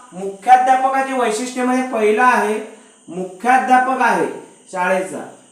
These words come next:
म्हणजे ज्याला की आपण हेडमास्टर एचएम म्हणतो. बघा, तुम्ही जर वेगवेगळ्या शाळांमध्ये गेला असाल तर मुख्याध्यापकाची पाटी असते,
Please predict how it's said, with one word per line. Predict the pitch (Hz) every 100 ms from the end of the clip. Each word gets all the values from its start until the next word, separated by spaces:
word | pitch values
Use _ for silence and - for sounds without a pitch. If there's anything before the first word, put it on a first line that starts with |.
| -
म्हणजे | 160
ज्याला | 165 185
की | 202 214
आपण | 202 208
हेडमास्टर | - 240 208 202 185 - 165 151
एचएम | 156 - 196 196
म्हणतो. | 175 156 - 123 - - _ _ -
बघा, | - - 196 - - - _
तुम्ही | 151 160
जर | 170
वेगवेगळ्या | 165 160 160 170 165
शाळांमध्ये | 156 160 170 170
गेला | 175 202 214
असाल | - 196 185 - - - _
तर | 156 165
मुख्याध्यापकाची | 165 - 175 175 180 180 180
पाटी | 196 196 196 214
असते, | 208 208 196 190 190 -